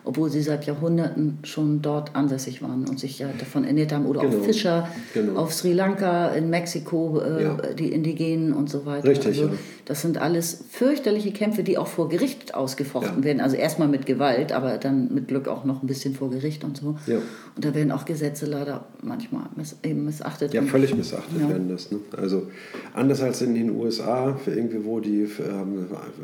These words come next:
Speaker 2: indigenen Völker ja voll zurückgedrängt worden sind, ne, und später sozusagen kleine Domizile geschaffen wurden, ist es im Amazonas wirklich unbere-, unberührter Urwald, wo die Leute wirklich bis heute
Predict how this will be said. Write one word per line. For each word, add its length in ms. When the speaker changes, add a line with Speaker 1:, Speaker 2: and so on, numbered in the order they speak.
Speaker 2:
indigenen 440
Völker 300
ja 160
voll 480
zurückgedrängt 760
worden 280
sind, 320
ne, 80
und 200
später 480
sozusagen 720
kleine 340
Domizile 540
geschaffen 420
wurden, 200
ist 140
es 120
im 140
Amazonas 800
wirklich 280
unbere-, 480
unberührter 760
Urwald, 680
wo 100
die 140
Leute 360
wirklich 340
bis 260
heute 460